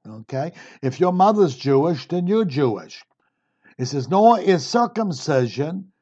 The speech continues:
that which is outward in the flesh." He's saying that's not the, see, again, they get the cart before the horse. It's good circumcision if you keep the law. If you don't keep the covenant, your circumcision's no good.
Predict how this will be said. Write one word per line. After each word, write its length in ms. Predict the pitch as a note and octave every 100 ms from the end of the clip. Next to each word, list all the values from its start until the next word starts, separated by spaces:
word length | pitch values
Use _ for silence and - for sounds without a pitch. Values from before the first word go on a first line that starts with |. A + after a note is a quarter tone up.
| _ _ -
that 280 | D#3 D#3
which 260 | - C#3 C#3
is 160 | C3+ -
outward 720 | D#3 F#3 - - G#2+ A2 D3 - _ -
in 180 | A2 B2
the 100 | C3+
flesh." 600 | A3 B3 - - - _ _ _ _ -
He's 180 | F#3 C#3
saying 540 | F3+ E3 E3 F#3 C3
that's 400 | E3 G3 - -
not 240 | D#3+ D3+
the, 100 | E3 C3 -
see, 160 | - A#3+
again, 340 | A3 G#3+ A#3+
they 140 | A3 F#3
get 280 | F#3+ F3 -
the 200 | E3 D3
cart 280 | F#3 E3+
before 300 | C#3 C3 D3
the 120 | B2 C#3
horse. 600 | G3 A3 - - - - _ _ _ _ _ _ _ _ _
It's 180 | C3+ C3
good 440 | - B3+ G#3+ D3+ - _
circumcision 840 | - G3 C#3 D#3 C3 C3 A#2 E3 F3+
if 180 | D#3 C#3+
you 120 | G#3
keep 260 | A#3+ C4+ B3+
the 140 | B3+
law. 420 | A3+ D3+ - - _ _ _ _ _ _ _
If 220 | E3 D3+ D#3
you 100 | E3
don't 320 | G#3+ A#3+ A3+
keep 260 | F#3 F3
the 120 | - C3
covenant, 520 | D3 B2+ B2+ D#3+ F3+
your 160 | D#3+ D#3+
circumcision's 880 | C3 C#3 C3+ D3+ B2+ A2+ C#3+ E3 -
no 160 | G2+ A2+
good. 320 | G#3 A3